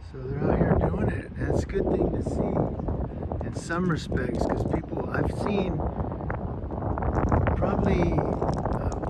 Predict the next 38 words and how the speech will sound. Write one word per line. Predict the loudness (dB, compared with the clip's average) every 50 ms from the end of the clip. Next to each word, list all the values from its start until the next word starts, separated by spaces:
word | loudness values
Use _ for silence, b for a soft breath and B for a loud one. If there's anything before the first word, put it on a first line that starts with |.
| -4 -4 -4 -8 -8 -8 -6
I've | -6 -6 -6
driven | 2 4 4 6 6 6 4 4 4
to | 2 2
work | 2 2 4 6 6 6 4 2 0 -4 -10 -14 -16 -16 -16 -16 -16 -16 -16 -16 -16 -10 -4
Wednesday | -2 0 2 2 2 2 2 0 0 0
and | 0 -2 -2
Thursday | -2 0 0 0 0 0 -2 -4 -4 -6 -4
'cause | -6 -8 -8 -6
they | -6 -6
have | -4 -4 -4
us | -4 -6 -6 -4
working | -2 -2 -2 0 0 -2 -2
from | -2 -2 -2 -2 0
home | 0 0 0 2 2 2 0 0 -2 B B B B B B B B B B B B B -18 -14 -12 -12 -8 -6 -8 -8 -8 -12 -12 -10 -10 -8 -8 -6 0
a | 2
couple | 2 4 4 2 0
days | 2 2 2 2 2
a | 0
week. | 0 0 0 0 2 0 0 -2 -2 -6 -6 -4 2
<clears throat> | 4 6 6 6 4 2 0 -2 -4
But | -6 -6 -8 -6
Wednesday | -2 2 2 2 4 4 4 4
and | 6 4 4 4
Thursday, | 4 6 6 4 4 4 2 2
I | 2 0
had | 0 0
to | -2 -4
drive | -4 -4 -2 0 0 0 0 -2 -2
to | -2 -2
work, | 0 2 2 4 4 4 2 2 -2 -6 -10 -10 -10 -10 -12 -14 -16 -10 -6
to | -4 -2
the | 0 0
office, | 0 0 0 -2 -2 -6 -6 -6
I | -8 -6
should | -6 -8 -8 -8
say. | -8 -8 -6 -6 -6 -8 -10 -10 -10 -8 -6 -4 -4 -4 -4 -4 -10 -8 -10 -8 -4 -4 B B B B B B B B B B B B B B B B B -12 -8
And, | -2 0 2 4 4 4 4 4 4
uh, | 4 4 4 2 2 0 -4 -6